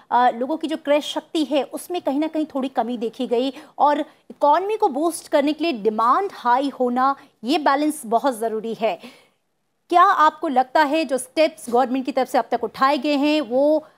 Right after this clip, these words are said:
अ, कितने, अ, सटीक बैठ रहे हैं और इस बजट में डिमांड जनरेशन को और बूस्ट करने के लिए गवर्नमेंट क्या कर सकती है?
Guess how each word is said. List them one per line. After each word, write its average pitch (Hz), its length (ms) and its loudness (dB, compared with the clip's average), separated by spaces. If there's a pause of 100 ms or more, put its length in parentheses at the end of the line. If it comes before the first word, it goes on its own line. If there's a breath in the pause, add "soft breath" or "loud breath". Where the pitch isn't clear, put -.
(140)
अ, 254 160 4
कितने, 320 640 0
अ, 262 240 2
सटीक 277 640 0
बैठ 254 240 2
रहे 269 200 0
हैं 277 80 0
और 285 140 0 (100)
इस 339 200 0
बजट 254 420 0
में 277 240 0 (260 soft breath)
डिमांड 262 440 0
जनरेशन 254 600 0
को 269 240 0
और 262 640 0
बूस्ट 330 380 -4
करने 240 280 0
के 240 100 -8
लिए 247 140 0
गवर्नमेंट 226 360 0
क्या 226 120 -2
कर 208 140 -2
सकती 214 420 -10
है? 139 240 -20